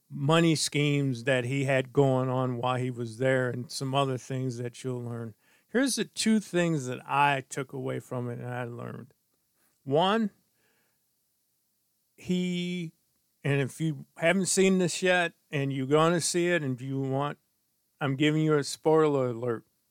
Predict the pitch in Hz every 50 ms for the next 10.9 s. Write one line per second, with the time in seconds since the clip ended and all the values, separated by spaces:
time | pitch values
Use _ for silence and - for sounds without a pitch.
0 | _ _ _ _ _ _ _ _ _ _ _ - 131 139 147 151 156 151 151 147
1 | 147 147 143 143 131 131 123 - - - 143 143 147 147 151 151 147 143 143 143
2 | 135 - - - - 135 139 139 143 143 151 151 156 151 139 123 - - - -
3 | 147 151 156 151 151 151 - _ - 151 160 165 170 170 170 175 175 170 165 156
4 | _ _ _ _ _ _ _ _ _ _ _ _ - 147 135 - - 160 151 175
5 | - _ _ _ _ _ _ - _ _ _ _ - 151 147 147 143 143 147 147
6 | 143 143 131 - _ _ _ _ _ _ _ _ _ _ _ _ _ _ _ _
7 | - - 160 165 175 180 175 165 151 143 151 - 170 151 165 185 214 226 214 170
8 | - - 165 151 156 170 165 165 170 - _ _ _ _ _ _ _ _ _ _
9 | _ _ _ _ _ - 175 156 147 143 139 - - 165 180 185 180 - - 175
10 | 147 - - 202 202 214 - - - - 139 139 131 127 131 131 135 135